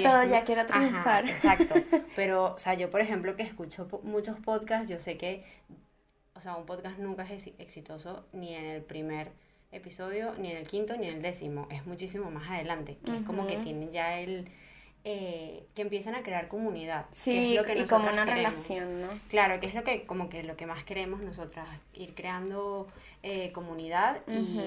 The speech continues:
Speaker 1: este espacio para, para ustedes.
Speaker 2: Y lo que comentaste el otro día, que básicamente, pues, muchas personas que tienen podcast es porque ya
Speaker 1: Ujú.
Speaker 2: han trabajado en otros medios,
Speaker 1: Exacto.
Speaker 2: ¿sabes?
Speaker 1: Ujú.
Speaker 2: Y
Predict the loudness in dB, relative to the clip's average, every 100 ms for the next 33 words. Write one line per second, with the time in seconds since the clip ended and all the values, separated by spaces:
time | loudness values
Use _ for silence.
0 | -4 -6 -8 -12 -4 -4 -2 -8 -4 -4
1 | -4 -6 -6 -8 -10 -12 -8 -8 -10 -10
2 | -10 -8 -10 -10 -2 10 10 12 10 8
3 | 6 2 2 2 2 2 2 2 2 2
4 | 0 -4 -2 -2 -4 -2 0 0 -4 -10
5 | -20 -20 _ -4 -4 -6 -10 -10 -6 -6
6 | -6 -10 -8 -8 -8 -8 -8 -8 -8 -6
7 | -6 -4 -4 -4 -6 -10 -8 -6 -2 -2
8 | -2 -2 -2 0 -4 -4 -4 -4 -6 -6
9 | -4 -4 -6 -12 -14 -6 -2 -2 0 -2
10 | -2 -4 -6 -4 -4 -4 -8 -8 0 2
11 | 4 2 0 -4 -4 -4